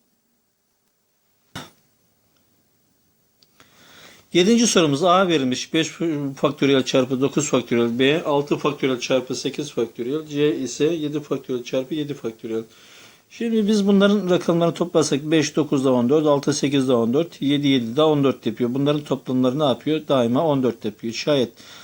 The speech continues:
toplam sabit olduğunda beş artı dokuz on dört, altı artı sekiz on dört. Toplam sabit olduğunda faktöriyelde birbirine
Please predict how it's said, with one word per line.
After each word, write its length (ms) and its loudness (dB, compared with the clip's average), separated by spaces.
toplam 380 0
sabit 380 2
olduğunda 560 2
beş 200 -4
artı 260 0
dokuz 260 -2
on 200 0
dört, 320 -4
altı 360 2
artı 280 2
sekiz 420 -2
on 200 4
dört. 260 -2
Toplam 400 0
sabit 440 0
olduğunda 640 0
faktöriyelde 920 0
birbirine 580 2